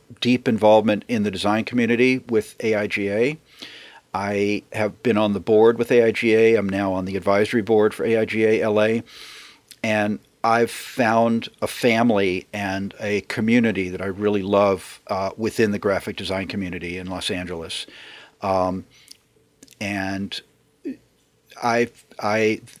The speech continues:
ended up teaching, I teach a class at Loyola Marymount University for graduating seniors. And it's, it's basically, it's a portfolio class,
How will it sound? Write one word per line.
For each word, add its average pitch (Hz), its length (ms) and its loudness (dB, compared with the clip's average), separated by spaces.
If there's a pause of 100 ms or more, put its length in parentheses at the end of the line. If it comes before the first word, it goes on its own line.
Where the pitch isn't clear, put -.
(100)
ended 123 320 4
up - 200 2
teaching, 113 540 0
I 101 100 -2
teach - 260 -4
a 135 40 -2
class 113 400 0
at 110 160 -2
Loyola 104 300 2
Marymount 104 400 -2
University 110 640 -2
for 104 380 0
graduating 104 580 0
seniors. 104 680 0 (600)
And 110 320 -2 (140)
it's, - 460 -6 (260)
it's - 160 -10
basically, 131 760 2
it's - 180 -6
a 110 60 -4
portfolio 175 640 2
class, 170 460 2